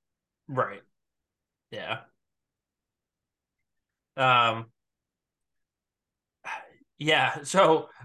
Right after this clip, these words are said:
I, I sat there this weekend and I was like, "Huh, we're probably getting dodge or evasion coming back next set. I should actually try this season. Let me remod so I can try and then go casual in about four weeks."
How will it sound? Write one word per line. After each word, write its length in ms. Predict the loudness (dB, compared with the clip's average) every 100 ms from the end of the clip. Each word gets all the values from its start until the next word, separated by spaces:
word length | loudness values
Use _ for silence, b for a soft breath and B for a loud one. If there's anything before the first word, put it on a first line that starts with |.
| -4
I, 360 | -2 0 -4 -4
I 100 | -6
sat 340 | -2 0 2
there 180 | 2 2
this 240 | 0 -4 -8
weekend 560 | -8 -4 -4 -4 -10 -20 _ _ _
and 140 | -6 -2
I 60 |
was 160 | -2 -2
like, 160 | -4
"Huh, 280 | -2 0 0 -4 _ _
we're 240 | -4 0 0
probably 400 | 2 2 2 2
getting 280 | 2 0 0
dodge 380 | 2 2 2
or 140 | -4 -8
evasion 540 | -6 -2 -2 -4 -14
coming 360 | -8 -6 -6 -6
back 340 | -2 -2 -2
next 300 | -6 -6 -6
set. 200 | -6 -4 0
I 100 | -2
should 180 | 0 0
actually 360 | 0 0 -4
try 340 | -2 -2 0 0
this 220 | -4 -12
season. 480 | -10 -10 -10 -12 -6
Let 200 | -6 -2
me 80 | 0
remod 580 | 4 4 4 4 2 0
so 140 | -4
I 40 | -4
can 180 | -6
try 320 | -4 2 2 2
and 160 | -2
then 200 | -6 -8 -12 _ _ _ _ _ _
go 140 | -2 -2
casual 800 | 0 0 0 -2 -8 -6 -8 -10 -14
in 100 | -10
about 340 | -6 -4 -4 -6
four 300 | -8 -8 -6
weeks." 560 | -6 -6 -8 -16 -16